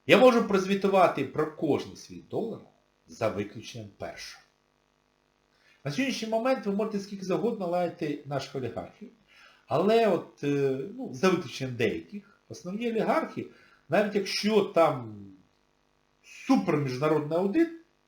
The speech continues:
все чітко, все абсолютно. Але не перший долар.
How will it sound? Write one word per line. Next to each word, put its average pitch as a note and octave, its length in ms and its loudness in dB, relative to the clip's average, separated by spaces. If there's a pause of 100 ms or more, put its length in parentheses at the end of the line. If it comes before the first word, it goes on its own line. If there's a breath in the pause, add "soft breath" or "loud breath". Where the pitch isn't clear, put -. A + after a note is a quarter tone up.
(420)
все C4 200 -8
чітко, G3+ 280 -14 (480)
все - 580 0
абсолютно. - 680 -12 (1500 loud breath)
Але A#2+ 580 2 (220)
не A#2+ 100 -8
перший B2+ 720 0 (140)
долар. G#2 380 -8